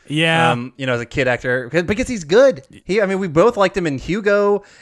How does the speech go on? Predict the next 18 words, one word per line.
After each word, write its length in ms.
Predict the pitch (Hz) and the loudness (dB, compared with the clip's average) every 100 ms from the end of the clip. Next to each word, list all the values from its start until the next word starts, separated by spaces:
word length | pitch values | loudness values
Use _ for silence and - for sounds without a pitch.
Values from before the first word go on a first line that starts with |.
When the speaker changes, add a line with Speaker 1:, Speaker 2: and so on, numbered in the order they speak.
| - | -6
Speaker 2:
and 140 | 147 | -2
he's, 160 | 147 151 | -2 -2
he's 200 | 147 127 | -6 -6
continued 500 | 139 117 226 208 156 | -6 -4 -2 -2 -2
to 40 | |
be 140 | 147 | -2
a 100 | 135 | -2
good 260 | 113 135 147 | -2 -2 2
actor 540 | 147 143 135 123 113 _ _ _ _ | 2 0 -4 -8 -10 _ _ _ _
continuously. 680 | 120 151 180 143 117 113 117 | -10 -6 -4 -4 -6 -10 -8
Speaker 1:
Yeah. 300 | 123 135 135 - | -4 -4 -4 -8
Um, 420 | 139 143 139 139 - | -6 -4 -4 -8 -10
uh, 680 | 135 135 135 135 131 131 127 | -6 -4 -4 -4 -6 -8 -4
I 120 | 151 | -2
haven't, 440 | 202 185 160 147 127 | 0 -2 -4 -8 -4
I 100 | 143 | -2
haven't, 420 | 170 165 127 139 | -2 -4 -6 -6
uh, 300 | 131 123 | -6 -6